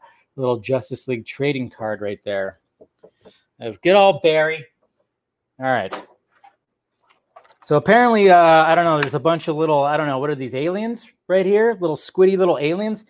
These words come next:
Are they face huggers? What's going on with that? Just kidding. But it is kinda weird. They look like little alien creatures. <laughs> I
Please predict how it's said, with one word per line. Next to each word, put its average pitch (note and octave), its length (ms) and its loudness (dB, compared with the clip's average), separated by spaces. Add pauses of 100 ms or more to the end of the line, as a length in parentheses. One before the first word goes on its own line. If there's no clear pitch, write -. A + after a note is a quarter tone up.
(200)
Are B2+ 60 -6
they C3 80 -2
face F#3 280 0
huggers? C#4+ 460 -2 (220)
What's - 120 -20
going G#3+ 200 -2
on G3+ 100 0
with D3 140 -4
that? F#2 220 -14 (180)
Just C#3+ 160 -12
kidding. F#2+ 260 -6 (1400)
But D3+ 100 -2
it E3 60 2
is G#3+ 180 4
kinda A#3 240 4
weird. D#3+ 300 2
They C#3+ 100 -2
look F#3+ 240 -6
like G#3+ 160 0
little G#3+ 260 -4
alien F3+ 420 -6
creatures. A#2+ 600 -12 (1200)
<laughs> - 0 -
I F3 1500 -4